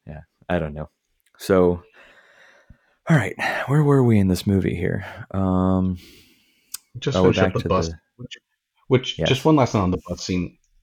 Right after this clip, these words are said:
Speaker 1: Mm-hmm.
Speaker 2: I think one of the worst parts about the bus scene is that it was the biggest part of the movie.
Speaker 1: Yeah, it was, wasn't
Speaker 2: It
Speaker 1: it?
Speaker 2: was the
Speaker 1: Kind of a big
Speaker 2: longest,
Speaker 1: chunk.
Speaker 2: it, it, it was the longest story that they told out of the stories.
Speaker 1: Mm-hmm.
Speaker 2: Um,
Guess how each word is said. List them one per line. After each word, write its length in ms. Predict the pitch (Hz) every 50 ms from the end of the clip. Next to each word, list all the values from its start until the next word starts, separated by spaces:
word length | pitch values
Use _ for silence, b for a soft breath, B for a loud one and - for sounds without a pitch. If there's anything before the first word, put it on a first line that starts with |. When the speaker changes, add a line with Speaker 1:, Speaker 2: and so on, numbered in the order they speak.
| _ _
Speaker 1:
Mm-hmm. 120 | 135 156 170 _ _ -
Speaker 2:
I 80 | -
think 260 | 113 - 135 135 135 -
one 160 | 117 123 127
of 60 | 107
the 80 | 92 -
worst 260 | 98 101 104 - - -
parts 300 | - - 95 92 87 -
about 160 | 98 98 - -
the 80 | 85
bus 240 | - - 92 92 -
scene 360 | - 123 127 131 135 131 131 b b b b b b b _
is 80 | - 98
that 120 | 104 101 104
it 80 | -
was 260 | - 101 98 98 - _ - 85 113 113 _ _ _
the 200 | - 110 92 - - -
biggest 340 | 110 101 92 95 92 - -
part 180 | - 98 90
of 40 | 85 85
the 60 | 85
movie. 400 | 87 87 87 87 - 82 - _ _ _ _ _ _ _ _ _ _ _ _ _ _ _ _ _ _ _ _ _ _ _ _ _ _ _ _ _ _ _
Speaker 1:
Yeah, 160 | - 294 285
it 60 | 269 262
was, 260 | 262 254 185 - -
wasn't 240 | 139 143 117 107 110
Speaker 2:
It 20 |
Speaker 1:
it? 40 | 117
Speaker 2:
was 100 | 120 -
the 80 | -
Speaker 1:
Kind 80 | 123 120
of 60 | 113 104
a 100 | 110 117
big 20 | 113 117
Speaker 2:
longest, 100 | 113 -
Speaker 1:
chunk. 280 | - 113 104 92 - -
Speaker 2:
it, 120 | 110 - _ _ _ _ _ _ _ _ _ _ _ _ _ _ _ _ _ _ _ _ _ _ -
it, 300 | 117 120 - - - _ _ _ -
it 80 | 107 104
was 140 | 104 98
the 80 | - 95
longest 440 | 92 92 98 117 127 131 127 - -
story 300 | - - 101 104 110 107
that 140 | 107 101 -
they 100 | 107 101
told 280 | - 107 95 95 92
out 120 | 90 90 95
of 60 | 98
the 60 | 95
stories. 640 | - - - 92 92 90 87 87 85 - - - _ _ _ -
Speaker 1:
Mm-hmm. 180 | 92 90 90
Speaker 2:
Um, 540 | 90 92 92 90 90 87 87 85 85 82